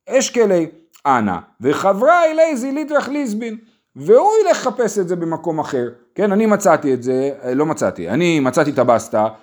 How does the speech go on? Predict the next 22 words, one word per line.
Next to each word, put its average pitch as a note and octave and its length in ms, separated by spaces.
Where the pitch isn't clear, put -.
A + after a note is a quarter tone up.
שילמתי F3 380
את D3 80
הכסף, A2 560
מגיע A#3+ 360
לי. A#3 180
אה, A2 260
אבל G#2+ 140
מציאה D3 500
דליקה G#3 380
למימר F3+ 420
אחי, D3 180
כי E3+ 120
במציאה D#3+ 640
הוא G#3+ 120
תמיד G#3 320
מפסיד, G#3+ 560
פה C#4 180
הוא B3 160
לא D4 200
מפסיד A3+ 240
שקל, C3+ 480
כן? G3 200